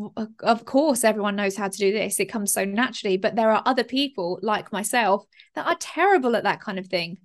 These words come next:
And I would really love to learn how to do it in a really simple way. So there's another opportunity there. Um, and then you've also got passions, things that you're just passionate about, things that you love. It might be so random and so niche, but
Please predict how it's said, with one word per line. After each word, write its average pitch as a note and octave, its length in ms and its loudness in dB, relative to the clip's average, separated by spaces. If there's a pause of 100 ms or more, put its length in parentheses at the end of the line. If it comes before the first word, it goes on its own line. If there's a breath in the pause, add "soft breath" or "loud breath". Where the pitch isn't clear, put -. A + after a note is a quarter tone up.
And A#3 120 2
I B3+ 120 4
would A#3 180 0
really A3+ 280 2
love A3 180 -2
to A#3 100 -8
learn G#3+ 220 0
how G#3 160 -6
to G3+ 120 -10
do A#3+ 180 2
it F#3 160 -2
in G3 100 -6
a G3 80 -6
really F#3+ 220 0
simple F#3+ 360 -4
way. G3+ 300 -2
So - 140 -8
there's G3+ 140 -4
another G3+ 280 -4
opportunity G3 500 -4
there. F#3 280 -2 (480 loud breath)
Um, A3 400 0 (100)
and A#3+ 160 2
then B3 140 0
you've B3 240 -2
also A#3+ 280 0
got A3 320 0
passions, F#3 640 -6 (100)
things A#3 200 2
that A3+ 140 0
you're G#3 360 2 (340)
just - 220 -6
passionate - 400 -4
about, G#3 320 0
things B3 240 -2
that A3+ 160 2
you G#3 180 -2
love. G#3+ 420 0
It G#3 140 -2
might A3 200 0
be A3+ 100 -2
so B3 360 0
random A#3+ 380 0
and F#3+ 100 -4
so A3 220 0
niche, G#3 420 -4
but G3+ 200 0